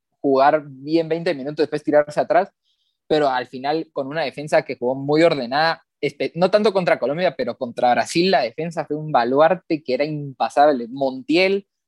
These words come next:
que juega en River, eh, le ganó todos los duelos a Neymar. Neymar,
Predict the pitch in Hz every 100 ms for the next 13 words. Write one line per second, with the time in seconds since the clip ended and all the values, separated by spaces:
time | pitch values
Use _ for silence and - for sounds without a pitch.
0 | _ 131 127 139 143 139 135 147 170 165
1 | 156 _ _ _ _ _ - 143 131 131
2 | 123 135 147 - 165 160 131 139 156 151
3 | 147 120 113 135 160 - 113 110 117 127